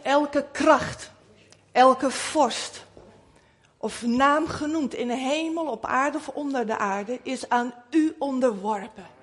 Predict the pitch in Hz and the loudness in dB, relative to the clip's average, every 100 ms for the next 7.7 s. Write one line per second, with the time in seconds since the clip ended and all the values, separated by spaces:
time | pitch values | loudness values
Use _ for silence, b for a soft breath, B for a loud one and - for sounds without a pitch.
0 | - 254 240 269 254 277 269 285 294 254 | -12 -8 -2 -2 -2 -4 2 4 4 0
1 | 262 247 233 240 254 262 254 - 262 269 | 0 2 0 -4 -2 -2 -4 -4 -4 -2
2 | 247 233 214 190 170 B B B B B | -2 -2 -2 -2 -6 B B B B B
3 | 240 247 - 262 214 285 302 302 285 277 | -4 -4 -6 -8 2 4 4 2 -2 -4
4 | 262 262 254 - 302 - 339 359 B B | -2 -4 -4 -4 -6 -4 -10 -10 B B
5 | 247 240 233 277 320 320 330 - 294 254 | -4 0 2 2 2 -2 -6 -8 -8 -8
6 | - _ 311 330 330 269 254 277 320 359 | -14 _ 0 2 0 -2 0 0 0 -2
7 | - - 247 - 277 294 349 | -8 -10 -8 -6 -6 -4 -6